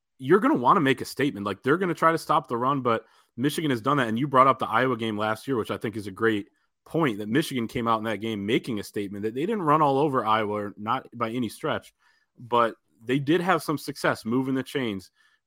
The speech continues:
playing, you know, physical football down there. And I, I think they're gonna wanna make the statement. As, as we talked about on Monday as well, Blake Corum's quote after last week's game of,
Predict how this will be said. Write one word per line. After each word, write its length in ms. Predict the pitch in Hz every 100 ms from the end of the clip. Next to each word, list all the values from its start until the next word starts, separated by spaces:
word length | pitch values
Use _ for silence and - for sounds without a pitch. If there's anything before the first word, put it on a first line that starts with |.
| -
playing, 480 | 123 127 123 117 -
you 140 | 120
know, 100 | 117
physical 460 | 104 139 120 123 117
football 420 | - 120 117 107
down 200 | 104 107
there. 140 | 104 110
And 120 | 117
I, 80 | 117
I 80 | 123
think 240 | - 147
they're 120 | 117 120
gonna 140 | 120
wanna 180 | 113 107
make 200 | 107 -
the 60 |
statement. 400 | 107 113 123 151
As, 220 | 139 113 - _ _ _ -
as 80 | 123
we 120 | 135
talked 240 | 147 139
about 180 | 135 131
on 100 | 127
Monday 300 | 127 131 127
as 140 | 110 104
well, 400 | 160 123 87 - 107
Blake 220 | 120 131
Corum's 420 | - 135 127 113 -
quote 300 | - 127 117
after 480 | 127 - 127 107 - _ _ _ _
last 300 | 113 120 120
week's 220 | 127 110 -
game 440 | 127 135 98 95
of, 180 | 101 98